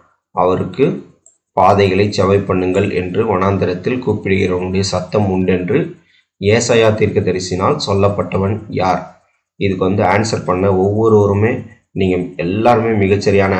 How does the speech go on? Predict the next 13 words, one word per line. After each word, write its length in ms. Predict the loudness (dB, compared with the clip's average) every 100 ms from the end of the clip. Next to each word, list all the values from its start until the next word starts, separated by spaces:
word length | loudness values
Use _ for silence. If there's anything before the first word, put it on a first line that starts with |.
| 0
ஆன்சர் 260 | -2 -2
பண்ணியிருக்கிறீங்க. 540 | -2 -2 -4 -4 -2 0
ஆன்சர் 400 | 0 -2 -4 -4
பண்ண 180 | -4 -2
ஒவ்வொருவருக்கும் 640 | 0 0 2 0 -2 -2
என்னுடைய 340 | -4 -2 -2 -2
அன்பான 380 | -4 -2 0
வாழ்த்துக்கள். 640 | 0 0 -2 -4 -4 -4 -4
Congratulations 880 | -4 -4 0 0 0 -4 -2 -4 -6 -8
and 260 | -8 -8 -4
God 240 | -2 -2 -6
bless 320 | -8 -8 -8
you. 100 | -10